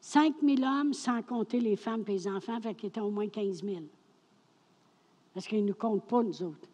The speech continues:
Ils sont un peu comme les militaires, c'est pas <laughs> Oh, gloire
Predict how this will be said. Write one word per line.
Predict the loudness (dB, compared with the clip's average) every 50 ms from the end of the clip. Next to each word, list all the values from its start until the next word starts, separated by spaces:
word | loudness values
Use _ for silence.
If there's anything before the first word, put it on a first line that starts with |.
| _ _
Ils | -6
sont | -4 -2 2
un | 2 2
peu | 4 2 2
comme | 2 2 0
les | 0 2 2
militaires, | 2 2 0 0 -2 -4 -4 -4 -4 -4 -6 -8
c'est | -12 -18 -18
pas | -12 -12 -12 -10 -12 -14 -14 -14 -20 -20 -20 -20 -20 -20 -20 -20 -20 -14
<laughs> | -14 -12 -12 -12 -16 -18 -6 -6 -6 -6 -6 -14 -20 -20 -20 -20 -20 _ _ _ _ _ _ _ _ _ _ _ _ _ _ _ _ _ _ _ -20 -20 -20 -20 -20 -20 _ -16 _
Oh, | -4 2 6 6 6 6
gloire | 6 2 2 2 2 2